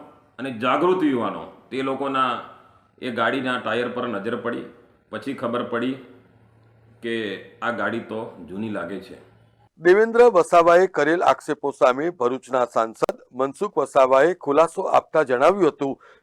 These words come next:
Speaker 2: કે સમગ્ર રાજ્યમાં રાષ્ટ્રીય મોબાઈલ મેડિકલ યુનિટને ફાળવાયેલી એમ્બ્યુલન્સ એ પી એમ જનમન મેડિકલ યુનિટ તરીકે કાર્યરત કરવામાં આવી છે અને ટૂંક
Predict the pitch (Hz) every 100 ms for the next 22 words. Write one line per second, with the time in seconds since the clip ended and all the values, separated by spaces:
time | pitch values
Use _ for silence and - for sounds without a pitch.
0 | - 190 - 180 202 214 226 214 180 156
1 | 160 160 143 147 160 165 - 151 151 -
2 | 185 208 214 139 139 160 170 139 127 139
3 | 156 139 123 151 196 - 165 160 135 135
4 | 139 143 147 160 156 190 233 165 127 _
5 | _ _ 185 233 - 208 240 254 190 190
6 | 185 190 202 160 151 170 185 165 147 180
7 | 185 143 131 165 - 127 117 127 143 117
8 | 110 123 131 113 110 - 120 - _ _
9 | 131 143 135 139